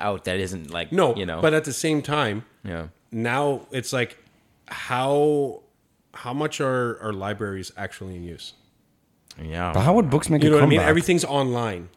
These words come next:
Speaker 1: How would books make a comeback?
Speaker 3: Like, how, like, obviously they've been on the decline with things like electronic books and
Speaker 1: Yeah. Well, I
Speaker 3: even,
Speaker 1: mean,
Speaker 3: even
Speaker 1: yeah,
Speaker 3: Chat G P T
Speaker 1: electronic
Speaker 3: and
Speaker 1: books
Speaker 3: shit.
Speaker 1: is obviously probably the most sustainable way for,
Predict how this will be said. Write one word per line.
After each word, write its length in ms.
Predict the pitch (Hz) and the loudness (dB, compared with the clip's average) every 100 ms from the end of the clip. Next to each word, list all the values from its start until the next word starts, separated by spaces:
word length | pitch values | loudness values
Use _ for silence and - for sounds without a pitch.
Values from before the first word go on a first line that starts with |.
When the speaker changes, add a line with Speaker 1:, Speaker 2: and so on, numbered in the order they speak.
| _ | _
Speaker 1:
How 140 | - 104 | -12 -8
would 140 | 110 | -8
books 200 | 110 104 | -8 -8
make 120 | 110 | -10
a 80 | 92 | -10
comeback? 380 | 95 98 123 156 | -10 -10 -10 -8
Speaker 3:
Like, 100 | 107 | -2
how, 220 | 104 98 - - - _ | 2 0 -2 -10 -12 _
like, 180 | 98 - | -4 2
obviously 340 | 120 131 127 117 | 4 6 4 2
they've 180 | 117 | 2
been 160 | 92 117 | 4 4
on 140 | 107 | 4
the 80 | 98 | 2
decline 400 | 95 101 104 104 | -2 0 2 2
with 120 | 98 | 0
things 220 | - 101 - | -2 -2 -2
like 120 | - | 0
electronic 480 | 101 98 - 98 92 | 0 2 2 2 2
books 320 | 101 107 - | 0 0 0
and 260 | 95 90 104 | -2 -2 -6
Speaker 1:
Yeah. 180 | 117 87 - _ - | -10 -10 -16 _ 0
Well, 140 | 190 | 4
I 40 | 190 | 6
Speaker 3:
even, 80 | 208 | 6
Speaker 1:
mean, 160 | 190 165 | 4 2
Speaker 3:
even 120 | 107 | 2
Speaker 1:
yeah, 180 | 165 90 | 4 4
Speaker 3:
Chat 260 | 120 110 | 4 6
G 40 | - | 4
P 60 | |
T 60 | 185 | 2
Speaker 1:
electronic 260 | 107 190 117 | 4 6 6
Speaker 3:
and 80 | 104 | 6
Speaker 1:
books 120 | 147 | 4
Speaker 3:
shit. 80 | 104 | 4
Speaker 1:
is 140 | 98 107 | 2 2
obviously 360 | 123 123 - | 0 0 -4
probably 340 | 117 117 104 110 | -2 0 0 -2
the 120 | 101 | -2
most 240 | 104 101 - | -2 -4 -6
sustainable 440 | 92 104 98 85 | -8 -8 -6 -6
way 140 | 87 | -6
for, 180 | 90 92 | -6 -8